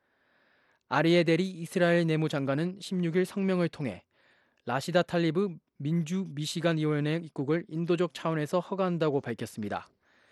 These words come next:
데리 장관은 탈리브 의원이 방문 기간에 모든 규칙을 존중하겠다는 서한을 보내왔다며 머무는 동안 반이스라엘 활동을 하지 않겠다는 약속도 했다고 덧붙였습니다. 팔레스타인계 미국인인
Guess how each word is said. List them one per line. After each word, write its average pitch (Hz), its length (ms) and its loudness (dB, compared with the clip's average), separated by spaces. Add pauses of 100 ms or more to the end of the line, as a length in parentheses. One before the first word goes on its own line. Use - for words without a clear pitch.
(220)
데리 147 200 2
장관은 151 500 2
탈리브 196 480 0
의원이 175 340 4
방문 160 400 -2
기간에 156 320 -2
모든 147 340 -2
규칙을 170 380 -2
존중하겠다는 147 760 -4
서한을 156 340 -2
보내왔다며 131 720 -4 (460)
머무는 151 380 0
동안 160 420 0
반이스라엘 165 720 -2
활동을 147 440 -4
하지 160 260 -4
않겠다는 151 540 -2
약속도 143 400 -4
했다고 147 360 -4
덧붙였습니다. 110 800 -6 (920)
팔레스타인계 190 720 2
미국인인 175 520 0